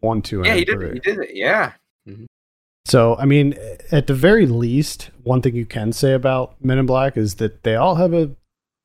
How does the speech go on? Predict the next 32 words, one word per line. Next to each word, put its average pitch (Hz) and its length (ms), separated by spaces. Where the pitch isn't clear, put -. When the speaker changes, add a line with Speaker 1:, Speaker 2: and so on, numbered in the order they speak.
Speaker 1:
similar 127 760
look. 120 520
Speaker 2:
Mm-hmm. 117 160
Speaker 1:
They 107 180
have 107 140
a, 107 40
a 104 220
similar 120 320
aesthetic, 110 520
and 120 120
they 107 240
have 107 180
a 110 40
similar 110 280
tone 117 460
to 120 80
them 101 200
as - 140
well. - 320
He 131 80
also 214 240
Speaker 2:
Mm-hmm. 165 340
Speaker 1:
did 123 160
Big 117 180
Trouble, 95 540
which, 95 400
uh, 98 340
I 104 100
remember 98 500
being 98 560
quite 131 240
bad 104 440